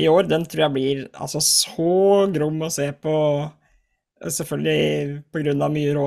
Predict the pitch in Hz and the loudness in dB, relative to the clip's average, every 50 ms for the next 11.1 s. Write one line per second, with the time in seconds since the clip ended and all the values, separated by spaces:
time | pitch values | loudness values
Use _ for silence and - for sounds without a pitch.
0 | 143 139 - 160 147 139 - - 190 196 185 - - 160 151 160 156 165 160 139 | -2 -2 -2 -2 -2 -4 -4 -4 -4 -4 -4 -2 -2 -2 -2 -2 -2 -2 -2 -2
1 | 135 131 120 135 151 156 147 - 143 135 - - 156 143 135 123 127 131 143 175 | -2 -2 0 0 -2 -2 -4 -6 -8 -8 -4 -2 -2 -2 -2 -2 -4 -4 -4 -4
2 | 190 180 160 156 151 156 - - - - - - - - - - - 143 143 143 | -4 -2 -2 -2 -4 -4 -4 -6 -8 -10 -12 -12 -10 -10 -8 -6 -4 -2 -2 -2
3 | 139 131 139 143 - 127 127 127 127 131 135 135 - 147 143 143 135 131 131 131 | -2 -4 -4 -6 -6 -6 -4 -2 -2 -2 -4 -4 -6 -6 -4 -2 -2 0 0 0
4 | 139 165 202 214 180 156 143 139 139 143 - - 131 131 135 - _ _ _ _ | 0 0 2 2 2 2 2 0 0 -4 -6 -6 -6 -6 -6 -10 _ _ _ _
5 | - - - - _ _ - 156 151 139 131 131 131 131 - 143 147 135 123 139 | -20 -20 -20 -20 _ _ -6 -2 -2 0 0 -2 -2 -4 -4 -4 -4 -2 -2 -4
6 | 143 139 139 127 131 131 139 147 - - 170 147 160 147 143 135 143 - _ _ | -4 -4 -4 -2 -2 -2 -2 -4 -4 -6 -4 -2 -2 0 0 -2 -4 -6 _ _
7 | _ _ _ _ _ _ _ _ - - 139 147 143 143 139 139 139 127 135 143 | _ _ _ _ _ _ _ _ -12 -8 -4 -4 -2 0 0 0 0 0 0 -2
8 | 143 143 - 143 147 143 135 131 131 135 147 156 151 - - 180 180 180 - 170 | -2 -2 -2 -2 0 0 0 0 0 0 0 -2 -2 -2 -2 -2 -2 -2 -2 0
9 | 156 151 143 131 135 135 135 135 - - 147 143 143 147 - - 143 139 131 143 | 0 2 2 2 0 0 -2 -4 -4 -4 -4 -4 -4 -4 -4 -4 -4 -4 -2 -4
10 | 165 185 - _ _ _ _ _ _ _ _ _ _ _ - - - 165 156 156 | -6 -8 -10 _ _ _ _ _ _ _ _ _ _ _ -10 -6 -2 0 0 2
11 | 156 151 | 2 0